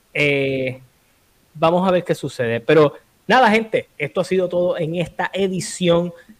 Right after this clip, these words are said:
de este review. Si le vamos a dar una nota a este Raw, para mí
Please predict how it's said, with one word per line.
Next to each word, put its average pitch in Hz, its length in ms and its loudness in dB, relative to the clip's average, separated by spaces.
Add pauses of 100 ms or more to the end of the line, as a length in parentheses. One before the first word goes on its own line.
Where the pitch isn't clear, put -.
(100)
de 156 120 2
este 165 340 0
review. 180 580 -2
Si - 160 -8
le 143 80 2
vamos 135 240 2
a 180 60 4
dar 175 160 4
una 175 200 -2
nota 175 380 0
a 156 180 -2
este 170 380 -2
Raw, 180 540 0
para 147 240 -2
mí 196 260 -6